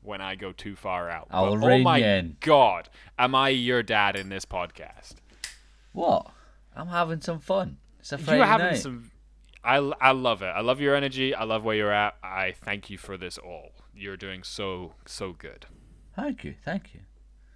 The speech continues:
Speaker 1: You're welcome.
Speaker 2: Right. Anyway,
Speaker 1: Right.
Speaker 2: what are we gonna talk about?
Speaker 1: What have we been watching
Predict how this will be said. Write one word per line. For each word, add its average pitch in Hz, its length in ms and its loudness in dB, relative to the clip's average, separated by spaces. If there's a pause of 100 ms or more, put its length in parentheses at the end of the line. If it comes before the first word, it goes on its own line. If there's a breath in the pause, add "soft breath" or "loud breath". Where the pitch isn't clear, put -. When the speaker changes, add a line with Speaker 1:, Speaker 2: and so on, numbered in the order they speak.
(200 soft breath)
Speaker 1:
You're 117 120 -12
welcome. 98 200 -6
Speaker 2:
Right. 117 180 0 (340)
Anyway, 92 420 -8
Speaker 1:
Right. 113 240 2
Speaker 2:
what 151 40 -2
are - 40 -2
we 139 60 -6
gonna 143 160 -6
talk 135 180 -6
about? 135 240 -10 (1040)
Speaker 1:
What 135 340 4
have 151 200 -2
we 135 200 -6
been 120 220 -6
watching 110 600 -6